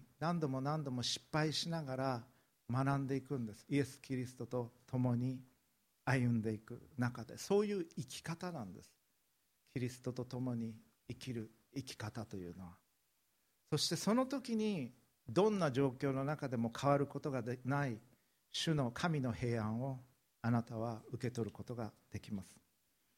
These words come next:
最後に、先週私が出会ったある一つのお祈りを読み、そして説教を終わりたいと思います。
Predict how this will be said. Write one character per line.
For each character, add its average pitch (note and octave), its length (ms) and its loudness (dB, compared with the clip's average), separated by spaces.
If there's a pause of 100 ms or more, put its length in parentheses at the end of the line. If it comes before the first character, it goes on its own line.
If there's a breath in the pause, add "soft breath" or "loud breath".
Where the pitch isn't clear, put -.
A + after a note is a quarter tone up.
(480 loud breath)
最 F#3+ 180 6
後 D3+ 120 2
に、 C#3 320 2 (520)
先 D3+ 220 2
週 D#3 180 4
私 D3+ 400 2
が C#3 220 2 (800)
出 C3+ 220 8
会 C#3 60 8
っ C3 40 4 (120)
た B2+ 200 4
あ C#3+ 60 10
る C3+ 100 4
一 - 240 2
つ F#3 140 -2
の B2+ 140 4
お C3 80 4
祈 B2+ 280 4
り B2+ 60 4
を C3+ 200 2 (1120)
読 D3 180 10
み、 B2 160 0 (680)
そ C3 80 0
し - 100 -2
て C#3+ 320 4 (840)
説 B2+ 220 2
教 A2+ 140 0
を B2 220 0 (160)
終 B2+ 100 -2
わ A2+ 80 2
り G#2+ 100 -2
た A2 180 -4
い G#2 60 -4
と G2 120 -12
思 F#2 180 -8
い E2+ 60 -10
ま D2+ 120 -12
す。 G#2 60 -16